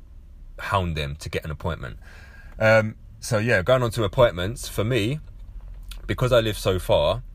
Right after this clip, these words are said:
they decided to give me this little app called Dental Monitoring. So it's so much more easier for me to sort of communicate with my dentist, uh, rather than me having to keep going back there just for them to check it, or if I feel like something's gone wrong or, like, my tracks are broke or something,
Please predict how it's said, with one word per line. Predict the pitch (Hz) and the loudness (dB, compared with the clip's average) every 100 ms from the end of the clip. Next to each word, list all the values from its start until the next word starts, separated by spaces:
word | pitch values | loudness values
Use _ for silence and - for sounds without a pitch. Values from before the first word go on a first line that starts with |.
| - - - - - - | -14 -14 -14 -14 -12 2
they | 95 95 85 - - | 2 2 -2 -10 -8
decided | 95 - 95 87 | -6 2 2 2
to | - | -6
give | - 87 | -4 -2
me | 90 | -2
this | 87 90 | -4 -2
little | 87 - | -4 0
app | 110 123 - | 0 0 -2
called | 101 85 | -6 -2
Dental | 98 92 92 | -2 -2 -4
Monitoring. | 95 95 90 95 127 - - - | -2 -4 -2 -2 -2 -6 -16 -14
So | - 95 90 90 | 0 2 2 -2
it's | 92 | -6
so | - 117 | 0 0
much | 107 90 | 0 -4
more | 101 95 95 | -4 -4 -2
easier | 98 87 82 | -4 -2 -4
for | - | -2
me | 90 87 | -4 -4
to | - | -6
sort | 104 90 | -6 -8
of | |
communicate | 90 90 87 85 82 | -4 -4 -2 -4 -4
with | 80 | -4
my | 82 | -4
dentist, | 78 85 82 82 80 - - | -2 -4 -4 -6 -6 -8 -8
uh, | |
rather | 80 92 87 | 2 2 2
than | 87 | -2
me | 87 | -4
having | 82 - | -6 -8
to | - | -10
keep | 92 | -8
going | - 82 | -4 -4
back | 78 90 - | 0 -2 -2
there | 90 82 | -4 -4
just | 92 - | -6 -6
for | 80 | -6
them | 82 | -6
to | - | -8
check | - 92 - | -4 -4 -2
it, | 87 | -4
or | 80 80 | -2 -2
if | 85 | -4
I | |
feel | - 87 | -4 -2
like | 80 71 | -2 -2
something's | 90 78 76 | -6 -6 -8
gone | - 80 | -6 -4
wrong | 82 85 | -2 -2
or, | 80 | -2
like, | 78 | -2
my | 65 | -4
tracks | 78 - 98 - | -6 -2 -4 -2
are | 78 | -6
broke | 87 82 | -4 -4
or | 80 | -4
something, | 82 78 80 | -6 -4 -6